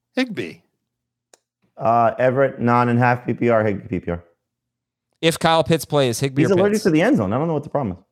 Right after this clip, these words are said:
Speaker 3: Who, Higbee?
Speaker 2: Yeah.
Speaker 3: Should have had a touchdown last week. Stafford
Speaker 2: Yep.
Speaker 3: missed him. Uh, Higbee or, uh, Pitts if he plays?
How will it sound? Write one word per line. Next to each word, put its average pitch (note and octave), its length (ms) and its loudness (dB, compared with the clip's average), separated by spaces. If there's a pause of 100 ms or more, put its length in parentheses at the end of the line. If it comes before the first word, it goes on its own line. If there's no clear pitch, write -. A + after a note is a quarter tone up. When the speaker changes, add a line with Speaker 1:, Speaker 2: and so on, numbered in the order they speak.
Speaker 3:
Who, B2 100 0
Higbee? C#3+ 340 0 (640)
Speaker 2:
Yeah. F3 180 0 (280)
Speaker 3:
Should - 180 0
have A#2+ 80 2
had A2+ 60 2
a - 40 -2
touchdown A2 380 -2
last G#2 260 -4
week. G#2+ 340 -6 (220)
Stafford A2 340 2
Speaker 2:
Yep. G2+ 80 -4
Speaker 3:
missed G#2 260 -2
him. G2 160 -6 (1080)
Uh, G#2+ 360 0
Higbee E3+ 360 -2
or, D3+ 240 2
uh, C3 160 0
Pitts D#3 320 -2
if A2 80 -4
he A2+ 80 -6
plays? G2 440 -6